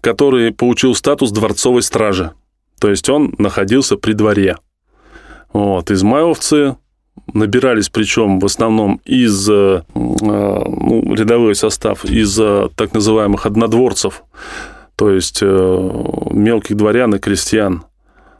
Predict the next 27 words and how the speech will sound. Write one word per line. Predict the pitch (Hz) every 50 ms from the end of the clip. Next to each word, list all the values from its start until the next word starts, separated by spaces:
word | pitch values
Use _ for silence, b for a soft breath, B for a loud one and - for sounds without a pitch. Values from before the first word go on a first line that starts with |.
| b b _ -
э, | 95 95
Малороссии. | 95 98 101 98 98 98 104 110 - - 135 143 160 170 - _ _ _ _ _ _ _ _ _ _ _ _ _ _ _ _ _ _ _ _ _ _ _ _ _ - -
А, | - - 104 101 98
сделалось | 95 95 107 117 127 117 107 101 -
это | - 101
для | 107 110 104
того, | - 113 113 110 -
чтобы | - - 98 101 104
не | 107 120 120
было | 107 98 98 98 95 90
каких-либо | - 107 104 - - 110 92 - 107 98 101 95
связей | - - - 110 104 95 90 92 90
с, | - - - - -
э, | 104 98 92 90 90 87 87 87 85 85 - - - - 95 95 95 98 - - - - -
ну, | - 110 117 117 104 92 - _ _ - - - _ - -
феодальными | - - - - 110 107 107 113 107 98 95 92 90 92 90 87
владениями, | 90 90 90 98 101 101 101 110 107 101 98 92 95 92
поместьями, | - 101 101 107 104 98 92 - - 101 92 92 90
да, | 87 95 98 110 110 104 95
или | 95 90 92 90
фамилиями | - - 98 104 107 104 95 92 90 90 90 87 82 B B B B B B B
Центральной | - 101 98 - 110 117 131 139 147
России, | 143 151 135 - - 151 151 147 147 143 127 - _ _ -
а | - 104 104 104 107 104 104 101 104 - -
офицеры | - - 123 101 - - 156 170 185 185 175 165 - _ _ _ _ _ -
как | - 101 95 - -
раз | 120 135 147 147 - -